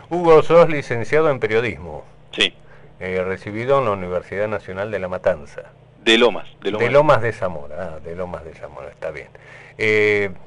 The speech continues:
Speaker 1: decime, ¿cuál es tu visión en este momento, eh, del, del periodismo? ¿Qué rol tendríamos que tener los periodistas?
Speaker 2: Eh, yo, siempre cuestan esas preguntas donde uno tiene que ponerse a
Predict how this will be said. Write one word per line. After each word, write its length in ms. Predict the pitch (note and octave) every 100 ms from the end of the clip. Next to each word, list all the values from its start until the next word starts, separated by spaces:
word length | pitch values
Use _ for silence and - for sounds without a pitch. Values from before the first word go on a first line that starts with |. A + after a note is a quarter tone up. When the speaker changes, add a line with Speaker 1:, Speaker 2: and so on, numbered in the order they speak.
| - - -
Speaker 1:
decime, 500 | A2 C3+ - G#2 F#2+
¿cuál 300 | F#2+ - C3
es 120 | C3+ -
tu 120 | A#2+
visión 480 | A2+ B2+ C3+ F#2+ E2 -
en 160 | E2+ F#2+
este 400 | G2 - G2 F2+
momento, 640 | F2+ F#2+ A#2 G2 E2+ F2 - - - _ - - -
eh, 320 | E2+ D#2+ D#2 - - -
del, 180 | G2 - - - _ - - -
del 180 | - A2+
periodismo? 680 | B2 A2 G2+ F2 E2 F2+ F2+
¿Qué 140 | C3
rol 320 | C3 A2+ F#2
tendríamos 800 | F2+ F2 F#2 G2 F#2+ F2+ E2+ E2
que 100 | -
tener 380 | F2 F#2 G2+ F#2
los 220 | E2+ E2 -
periodistas? 640 | E2+ E2 D#2+ D#2 - - - - - - - - - - - - -
Speaker 2:
Eh, 220 | A#2+ C#3 C#3 B2+ - - -
yo, 180 | - - - - - - - - - -
siempre 260 | F3 E3
cuestan 380 | D3+ D3 - A#2
esas 180 | A2+ A#2
preguntas 480 | - A#2+ C3 B2 A2
donde 220 | G#2+ A2+
uno 180 | B2 A2
tiene 240 | A#2+ A#2
que 100 | G#2+
ponerse 440 | G2 G#2+ A2 - A2+
a 480 | G#2 G#2 G#2 -